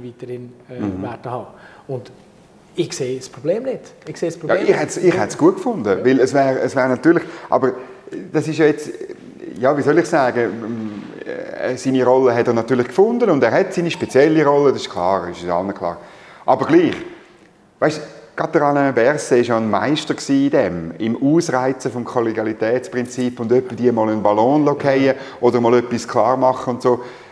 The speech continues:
Speaker 2: Ähm, das darf man eigentlich schon, das muss man schon ein bisschen herausfinden. Man kann mehr, glaube ich, als er
Speaker 1: Ja,
Speaker 2: gemacht hat.
Speaker 1: vielleicht kommt das noch.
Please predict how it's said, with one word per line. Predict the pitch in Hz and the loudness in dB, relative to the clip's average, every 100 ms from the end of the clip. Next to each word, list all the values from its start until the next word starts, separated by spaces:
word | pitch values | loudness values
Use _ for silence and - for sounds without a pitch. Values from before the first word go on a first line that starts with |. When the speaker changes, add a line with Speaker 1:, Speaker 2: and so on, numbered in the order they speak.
| - | -6
Speaker 2:
Ähm, | 107 107 101 98 | -2 0 -2 -4
das | 90 - | -10 -8
darf | 101 95 | -8 -6
man | 92 | -6
eigentlich | 90 92 | -6 -6
schon, | - 180 | -4 -2
das | 190 135 | -2 -2
muss | 147 | -2
man | 143 | 0
schon | 175 | 0
ein | 202 208 | 0 0
bisschen | 208 | -4
herausfinden. | 202 247 139 107 104 | -4 -4 -2 -4 -4
Man | 117 | 0
kann | 143 | 2
mehr, | 156 196 220 190 | 4 2 2 -2
glaube | 117 123 98 90 | -2 0 0 -2
ich, | 95 - | -10 -8
als | - 117 | -8 -6
er | |
Speaker 1:
Ja, | 123 | -2
Speaker 2:
gemacht | 143 175 185 | 2 4 2
hat. | - - - - _ _ | -4 -12 -20 -20 _ _
Speaker 1:
vielleicht | 170 165 185 - - - - _ _ _ _ - | -2 2 2 0 -10 -16 -20 _ _ _ _ -10
kommt | 185 240 277 | -4 -4 -4
das | 254 | -6
noch. | 160 | -6